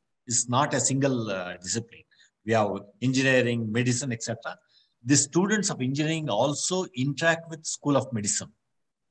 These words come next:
Students of applied and, uh, basic sciences interact with engineering. Therefore, any student who is going to do a program of study, for example, uh,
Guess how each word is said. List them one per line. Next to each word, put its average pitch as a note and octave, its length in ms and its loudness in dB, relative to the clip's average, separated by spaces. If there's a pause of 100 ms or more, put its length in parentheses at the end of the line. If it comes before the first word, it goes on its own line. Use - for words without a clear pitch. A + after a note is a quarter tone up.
(140)
Students E3+ 560 4
of C3 120 0
applied D3 420 2
and, A#2 200 -4
uh, F2 1120 -4 (680)
basic D3 340 4
sciences A2+ 480 -4 (380)
interact E3+ 420 2
with D#3+ 160 -6
engineering. A2+ 520 -2 (200)
Therefore, C3 380 2 (260)
any E3+ 240 6
student F3+ 460 2
who D#3 80 -2
is C#3+ 120 -8
going D3 140 -2
to C3+ 100 -2
do D3 120 -2
a B2 120 2 (220)
program D#3+ 300 2
of C#3+ 80 0
study, F#2 400 -8
for A2+ 80 -2
example, A2+ 520 0
uh, F2+ 160 -4